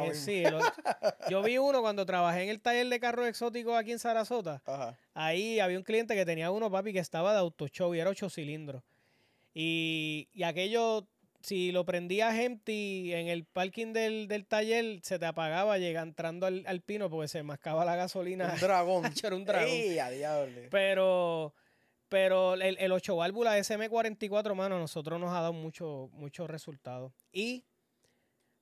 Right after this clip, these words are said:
Speaker 1: nunca hemos roto un bloque. Y le damos al carro.
Speaker 2: Y es open deck.
Speaker 1: Y es o-, por eso te digo que hay, hay motores superiores a los Serie K. Y si me preguntas a mí, coger un Serie K y sacarle ochocientos cuarenta caballos a la goma,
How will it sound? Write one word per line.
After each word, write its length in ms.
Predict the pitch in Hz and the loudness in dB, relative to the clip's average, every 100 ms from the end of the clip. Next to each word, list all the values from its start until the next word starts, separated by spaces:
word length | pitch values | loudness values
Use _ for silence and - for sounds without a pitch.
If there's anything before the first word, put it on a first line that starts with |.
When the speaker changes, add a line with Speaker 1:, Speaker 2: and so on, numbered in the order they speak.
| _ | _
Speaker 1:
nunca 360 | - 160 170 180 | -14 -12 -6 -4
hemos 240 | 175 165 | -4 -6
roto 200 | 156 156 156 | -6 -8 -10
un 100 | 139 | -10
bloque. 340 | 135 123 127 _ _ _ _ _ _ _ _ | -10 -10 -14 _ _ _ _ _ _ _ _
Y 460 | 151 147 139 131 - _ | -10 -8 -8 -10 -14 _
le 140 | 143 | -8
damos 300 | 135 139 175 156 | -6 -4 -6 -10
al 100 | 123 | -12
carro. 260 | 131 131 | -14 -14
Speaker 2:
Y 80 | 127 | -12
es 40 | 123 | -12
open 300 | 135 135 127 | -10 -12 -12
deck. 240 | 131 - - _ | -16 -18 -20 _
Speaker 1:
Y 60 | 143 | -14
es 60 | 139 | -12
o-, 120 | - _ _ _ _ | -14 _ _ _ _
por 100 | 165 | -4
eso 80 | 185 | -2
te 60 | 220 | 0
digo 200 | 247 214 | 0 0
que 60 | 170 | -2
hay, 80 | 170 _ _ _ | -4 _ _ _
hay 140 | 160 | -8
motores 440 | 165 180 196 202 190 | -6 -4 -4 -4 -8
superiores 540 | - 165 151 143 139 147 | -12 -12 -8 -8 -6 -8
a 20 | |
los 100 | 147 | -8
Serie 260 | 180 151 139 | -10 -10 -10
K. 120 | 139 - _ _ _ _ - | -14 -16 _ _ _ _ -14
Y 80 | 156 | -10
si 140 | 170 | -8
me 120 | 160 | -8
preguntas 400 | 156 156 170 226 | -6 -8 -6 -4
a 80 | 226 | -4
mí, 220 | 240 254 226 _ _ _ _ _ _ _ _ _ _ _ _ _ _ _ _ _ - | -4 -6 -10 _ _ _ _ _ _ _ _ _ _ _ _ _ _ _ _ _ -10
coger 240 | 139 143 | -8 -6
un 80 | 160 | -6
Serie 320 | 190 180 180 | -4 -2 -2
K 100 | 185 | -4
y 60 | 180 | -4
sacarle 320 | 170 151 160 | -6 -6 -6
ochocientos 500 | - 170 175 175 185 | -8 -10 -10 -8 -10
cuarenta 500 | - 175 165 175 170 | -4 -4 -4 -6 -6
caballos 340 | 165 165 165 | -4 -4 -4
a 20 | |
la 100 | 160 | -4
goma, 320 | 156 170 151 | -4 -6 -8